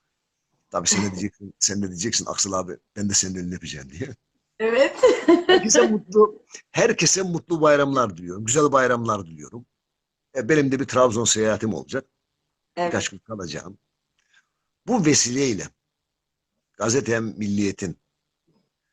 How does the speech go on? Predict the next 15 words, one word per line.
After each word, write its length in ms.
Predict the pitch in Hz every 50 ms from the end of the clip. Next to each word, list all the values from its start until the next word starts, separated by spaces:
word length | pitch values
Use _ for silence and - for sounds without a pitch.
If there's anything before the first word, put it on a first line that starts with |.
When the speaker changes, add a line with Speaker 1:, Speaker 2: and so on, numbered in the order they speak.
| _ _ _
Speaker 1:
Skora 500 | - - - - 101 101 107 110 107 107
T 200 | - 92 98 95
V'nin 380 | 98 92 92 95 95 82 85 _ _ _ _ _ _ _ _ _ _ _ _ _ -
aracılığıyla 680 | - 90 95 92 78 76 85 82 90 87 80 - - - _ _ _ _ _ _ _ _
sizin 420 | - - - - - 107 113 101 90
nezdinizde 720 | 90 90 90 - - 85 82 78 76 71 - - 82 76 - _ _ _ _ _ _ _ _ _ _ _ _ _ _ _ _ - _ _ _ _ _ _ _ _ _ _ _ _ _
tüm 160 | - 202 220 180
futbol 320 | - - - - 104 95
severlerin, 500 | 85 - 92 85 85 82 80 80 73 71 _ _ _ _ _ _ _ _ _ _ _ - - 123 - _ _ -
tüm 140 | - - - _
İslam 380 | - - - - 147 156 139 117
aleminin 540 | 95 87 80 73 67 65 64 69 67 _ _ _
bayramını 480 | - 110 117 120 117 104 85 73 - - _ _
kutluyorum. 600 | - - - - 131 127 123 120 123 120 110 - _ _ _ _ _ _ _ _ _ _ _ _ _ _ _ _ _ _ _ _ _ _ _ _ _ _ _
Ailenizle, 760 | - 117 120 120 113 110 110 110 104 95 - 82 85 76 78